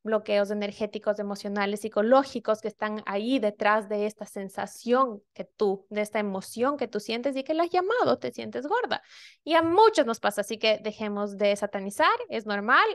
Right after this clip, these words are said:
así tengas una buena relación con la comida, con tu cuerpo, va a haber días que te pasen y el punto no es que no te pasen, sino que tengas herramientas para cuando pasen, tú las puedas transitar con facilidad,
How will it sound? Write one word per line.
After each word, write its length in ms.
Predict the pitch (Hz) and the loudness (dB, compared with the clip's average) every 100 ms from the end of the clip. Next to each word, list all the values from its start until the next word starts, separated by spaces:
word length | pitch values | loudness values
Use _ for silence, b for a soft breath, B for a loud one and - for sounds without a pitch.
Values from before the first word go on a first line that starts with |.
| - | -4
así 200 | 233 214 | -10 -8
tengas 300 | 220 214 214 | -4 -2 -2
una 320 | 208 196 - | -2 -6 -8
buena 300 | - 254 339 | -2 2 2
relación 360 | 339 320 254 269 | 0 -2 -2 -2
con 120 | 285 | -2
la 60 | 285 | -2
comida, 220 | 220 233 | -4 -8
con 140 | 233 | -6
tu 80 | 226 | 0
cuerpo, 260 | 214 214 208 | 0 2 2
va 80 | 208 | 2
a 60 | |
haber 240 | 202 214 208 | 4 2 2
días 240 | 214 208 | -2 -2
que 80 | 240 | -4
te 100 | 247 | 0
pasen 300 | 320 381 453 | 2 2 0
y 40 | 320 | -2
el 140 | 240 | -2
punto 320 | 240 320 349 | -2 -4 -2
no 80 | 349 | 0
es 180 | 262 269 - _ - | 0 0 -8 _ -4
que 120 | 208 | -2
no 160 | 208 | 0
te 100 | 202 | -2
pasen, 380 | 208 302 269 208 | 2 2 2 -8
sino 260 | - 220 208 | -6 -6 -4
que 80 | 214 | -4
tengas 340 | 233 220 226 | -2 -2 -2
herramientas 920 | - - 196 208 320 480 403 233 262 B B B | -4 -6 -6 -2 2 2 4 2 2 B B B
para 160 | 247 | 2
cuando 260 | 269 339 415 | 2 4 6
pasen, 380 | 381 330 330 302 | 6 6 2 -4
tú 80 | 247 | -4
las 160 | 220 | -4
puedas 220 | - 208 | -2 -4
transitar 520 | 208 196 196 - 240 320 | -4 -10 -8 -2 0 0
con 140 | 269 | -6
facilidad, 560 | 208 - 190 185 214 | -8 -8 -6 0 0